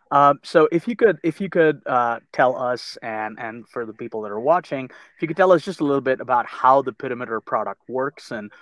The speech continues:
who the target users of Perimeter are, if there's, like, multiple personas or, or, like, a single persona, uh, I think that, that might help frame this conversation in this context, uh, really helpfully.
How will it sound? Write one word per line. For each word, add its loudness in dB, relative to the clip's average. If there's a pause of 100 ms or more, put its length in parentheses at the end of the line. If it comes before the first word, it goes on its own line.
(180)
who -4
the -2
target -2
users -6
of -8
Perimeter 0
are, 4
if -8
there's, -6
like, -6
multiple -8
personas -10
or, -12 (300)
or, -8
like, -10
a -10
single -8
persona, -6 (300)
uh, 4
I -6
think -10
that, 2
that -4
might -8
help -4 (100)
frame -8
this -14
conversation -10
in -14
this -16
context, -10
uh, -8 (340)
really -12
helpfully. -16